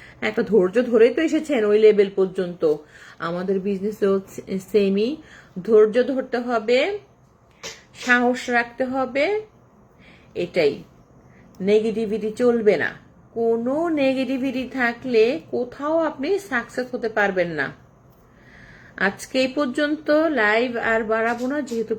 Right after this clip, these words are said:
প্রতিদিনই লাইভে আসছি, এসে কিছু না কিছু আপনাদের সাথে শেয়ার করছি। যারা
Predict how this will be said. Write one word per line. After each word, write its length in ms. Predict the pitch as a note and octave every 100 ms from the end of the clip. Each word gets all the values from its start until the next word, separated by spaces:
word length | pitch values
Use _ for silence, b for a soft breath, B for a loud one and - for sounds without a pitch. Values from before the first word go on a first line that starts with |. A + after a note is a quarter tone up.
| -
প্রতিদিনই 500 | E4 F4+ C4+ C4 A#3+
লাইভে 460 | G3+ F3+ F#3+ G3+
আসছি, 800 | F3+ G#3+ - - A#3+ B3 D4+ F#4 B3
এসে 380 | G3 G#3 A#3+
কিছু 400 | A#3+ C#4 D4 -
না 160 | D4 C#4+
কিছু 400 | C#4 C4+ D#4 D4+
আপনাদের 420 | C4+ - A#3 A#3+
সাথে 280 | B3 C4 C4+
শেয়ার 380 | - B3 A3+ G3+
করছি। 600 | G3 F3+ F3+ - F#3 F3 B B B B B B B E3+
যারা 720 | D#3 F#3+ G3 G#3+ A#3+ C4 C#4+